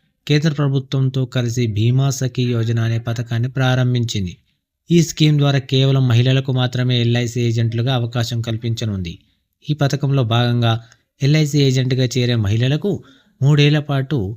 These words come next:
స్టైఫండ్‌తో కూడిన ట్రైనింగ్ అవకాశం కల్పిస్తారు. ఆ తర్వాత సాధారణ ఎల్ఐసి ఏజెంట్గా పనిచేసుకోవచ్చు. ఈ పథకం పూర్తి వివరాలు ఈ విధంగా ఉన్నాయి. ఇక అర్హతలు వచ్చేసరికి వయసు పద్దెనిమిది నుండి డెబ్బై ఏళ్ల మధ్య ఉండాలి.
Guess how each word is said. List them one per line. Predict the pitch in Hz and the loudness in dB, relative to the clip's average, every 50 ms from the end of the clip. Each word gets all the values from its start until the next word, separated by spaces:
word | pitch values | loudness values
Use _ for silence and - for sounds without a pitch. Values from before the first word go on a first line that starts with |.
| - - | -12 -10
స్టైఫండ్‌తో | - - - 139 135 139 143 - 160 160 160 160 160 160 151 143 | -8 -2 0 2 4 4 2 2 2 2 2 4 2 2 0 0
కూడిన | - - 131 131 127 127 127 127 123 | 0 0 0 2 2 2 2 2 0
ట్రైనింగ్ | 117 117 113 117 117 120 127 127 123 | 0 0 2 2 4 4 4 2 2
అవకాశం | 120 117 117 117 - 113 110 - 123 135 | 2 2 0 0 0 -2 0 0 -2 0
కల్పిస్తారు. | - 139 120 113 - 110 - - - 107 95 - - _ _ _ _ _ _ - | 0 -2 -4 -2 -4 -6 -8 -6 -8 -8 -8 -8 -12 _ _ _ _ _ _ -4
ఆ | 139 | -2
తర్వాత | 131 - 131 131 131 127 139 | 0 0 0 0 0 0 -2
సాధారణ | 127 - - 120 120 127 131 135 143 143 143 | -4 -2 -2 0 0 2 2 2 2 4 4
ఎల్ఐసి | 135 131 131 131 131 123 131 | 4 4 4 2 2 0 0
ఏజెంట్గా | 127 127 120 127 127 120 127 123 123 | 0 0 2 0 0 -2 -2 -2 -2
పనిచేసుకోవచ్చు. | 117 123 120 120 117 123 117 117 - - 117 110 104 98 95 - 92 - _ _ _ _ _ _ _ - | -2 -2 -2 -2 -2 -2 -4 -4 -4 -4 -4 -2 -2 -4 -8 -10 -16 -18 _ _ _ _ _ _ _ -6
ఈ | 147 | -4
పథకం | 135 147 139 143 147 147 160 151 | 0 0 0 0 0 -2 -2 -2
పూర్తి | 139 143 143 139 139 - 147 | 0 0 0 -2 0 0 2
వివరాలు | 135 135 127 127 120 117 120 127 110 101 - 120 | 2 2 2 0 0 0 0 -2 -2 -4 -6 -6
ఈ | 123 120 | -4 -2
విధంగా | 117 117 104 107 101 104 117 135 | -2 0 0 -2 -2 -2 -2 -2
ఉన్నాయి. | 143 123 107 98 92 87 82 - _ _ _ _ _ - - | 0 0 0 -2 -2 -4 -6 -8 _ _ _ _ _ -12 -6
ఇక | 147 170 | 0 2
అర్హతలు | 151 123 117 120 135 139 - 160 156 | 2 4 4 4 4 4 2 2 2
వచ్చేసరికి | 143 139 - 143 135 - 127 120 117 139 135 110 101 113 123 | 2 0 0 -2 -2 0 -2 -2 -2 -2 -2 -2 -2 -4 -4
వయసు | 120 123 135 135 - - | -2 -2 -2 0 -2 -4
పద్దెనిమిది | - 127 120 120 117 131 135 143 143 135 | -4 -2 -2 0 2 2 2 4 4 2
నుండి | 127 113 117 127 120 104 | 2 2 0 0 0 -2
డెబ్బై | 98 101 113 113 107 110 127 131 | -2 0 -2 -2 0 2 2 4
ఏళ్ల | 131 131 127 | 4 2 2
మధ్య | 123 120 117 107 107 107 | 2 0 0 0 0 -2
ఉండాలి. | 107 101 95 90 85 85 | -2 -2 -4 -6 -6 -8